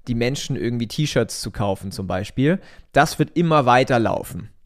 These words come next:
Das führt dazu, dass, wenn du mal so eine Firma dann verkaufen möchtest, einen viel höheren Exit-Wert hast. Also die Bewertung von Investoren ist dadurch viel, viel höher, weil es ja ein langfristiges Geschäftsmodell ist.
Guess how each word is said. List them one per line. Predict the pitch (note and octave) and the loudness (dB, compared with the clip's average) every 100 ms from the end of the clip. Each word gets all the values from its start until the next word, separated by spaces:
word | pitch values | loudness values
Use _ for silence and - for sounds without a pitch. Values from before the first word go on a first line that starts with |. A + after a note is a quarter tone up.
| - - - | -20 -10 0
Das | D3+ | 2
führt | - D#3 D3 | 2 2 6
dazu, | F3 - - E3 | 6 4 -2 -4
dass, | D#3 C3+ C3+ | 0 0 0
wenn | C#3 G#3 | -2 0
du | |
mal | F#3 C#3 C3+ | 2 2 2
so | B2+ | 2
eine | B2+ | -2
Firma | - D#3+ D#3+ | 0 2 2
dann | B2+ B2 | 0 -2
verkaufen | - A#2+ D#3+ G#3+ D3 | -4 0 2 2 0
möchtest, | A#2+ B2 E3+ E3 - | -2 0 -2 -4 -6
einen | C3 | -8
viel | - - G#3 A3+ A#3 - - _ _ | -8 -4 -2 -2 -4 -12 -20 _ _
höheren | - E3 F3+ F3+ D#3+ E3 - | -2 2 4 4 2 -2 -2
Exit-Wert | - E3+ - E3 G#2+ G#2 G2+ - | -4 -4 -2 -4 -2 -4 -4 -6
hast. | - - | -10 -8
Also | A#2+ B2+ | -4 -4
die | C#3 | -2
Bewertung | C3 D3 G3+ G#3 | 2 4 4 2
von | F3+ E3+ | -4 -4
Investoren | D3 C3+ - F3 F#3 | -4 -6 0 2 2
ist | D#3 | 0
dadurch | C#3 C3+ | 0 0
viel, | - F#3 | -2 -4
viel | E3+ C#3+ | 0 2
höher, | G3 D3+ F#3+ - - | 6 6 4 -2 -10
weil | - C#3 | 0 0
es | C3+ | 2
ja | A#2+ | 0
ein | A#2+ | 2
langfristiges | B2 D#3+ - D3 - C3 B2+ | 2 2 -2 -6 -4 -6 -6
Geschäftsmodell | B2+ - C3+ - A2+ G2 G2+ | -4 -2 -2 -4 -8 -6 -8
ist. | - - - | -8 -14 -18